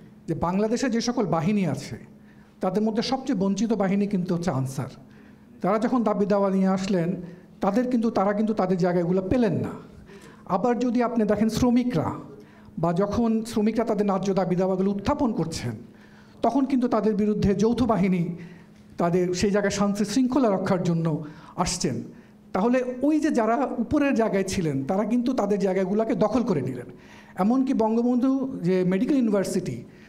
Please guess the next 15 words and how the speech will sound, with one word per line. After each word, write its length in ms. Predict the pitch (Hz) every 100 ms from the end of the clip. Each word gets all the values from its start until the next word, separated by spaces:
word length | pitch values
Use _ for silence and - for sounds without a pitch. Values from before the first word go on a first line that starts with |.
| -
সেখানেও 420 | 277 262 285 302
কিন্তু 220 | 269 247
তারা 220 | 247 226
রাতারাতি 720 | 226 247 214 214 214 269 302 - - - -
এক 220 | 214 220 -
শত, 600 | - 254 302 330 - - 170
দেড়শোর 400 | 254 - 359 330
উপরে 440 | - 185 131 - - - 196
ডাক্তার 400 | 190 190 240 262
তাদের 480 | 214 185 302 - - - - - -
পদোন্নতি 420 | 214 202 214 214
নিয়ে 180 | 185 156
নিলেন। 260 | 147 117 110 - - - - - - - - -
কিন্তু 240 | 202 190 233
যারা 440 | 208 226 254 247